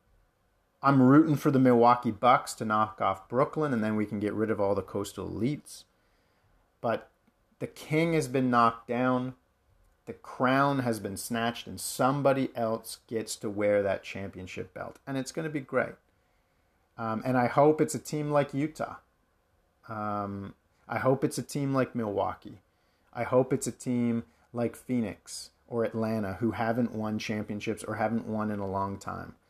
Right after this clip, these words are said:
Um, exciting. I know the Nets haven't won either, but I don't want them to win it. This Bucks Nets series, just on a tangent, I think is probably gonna be the best series of the playoffs. I think these are probably the best two teams,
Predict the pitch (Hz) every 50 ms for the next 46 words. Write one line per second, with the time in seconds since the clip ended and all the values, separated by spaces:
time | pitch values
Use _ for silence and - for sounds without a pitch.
0 | _ _ _ _ _ _ _ _ _ _ _ _ _ - - 107 101 101 98 98
1 | 95 95 92 92 92 - _ _ _ _ _ _ _ _ _ _ _ _ _ -
2 | 131 - - - - 131 127 107 101 110 131 151 151 135 131 127 123 127 127 -
3 | - 127 117 120 113 110 113 113 110 107 110 113 117 117 110 110 110 110 107 110
4 | 107 - - 107 101 92 90 - _ _ - 110 101 95 95 92 - 95 92 98
5 | 107 120 123 123 - _ _ _ _ _ _ _ _ _ _ - 139 131 110 -
6 | 98 - - 147 147 131 - - - - - - - - - 123 135 143 139 -
7 | - - - 151 143 147 151 151 139 - - 131 - 135 117 107 104 - - 127
8 | 123 127 135 127 135 135 127 - _ _ _ _ _ _ _ _ _ _ _ _
9 | _ - 120 127 - 160 139 127 117 - - - 135 113 113 120 123 117 120 120
10 | 117 120 110 113 101 107 107 - - - 110 107 110 113 107 107 101 - - 110
11 | 104 104 107 120 131 - - - - - - 127 113 - 123 113 110 117 104 -
12 | - - - - - 110 104 110 110 120 107 117 120 117 107 110 90 95 101 104
13 | - - - - 117 107 - - 107 104 104 107 107 110 117 - -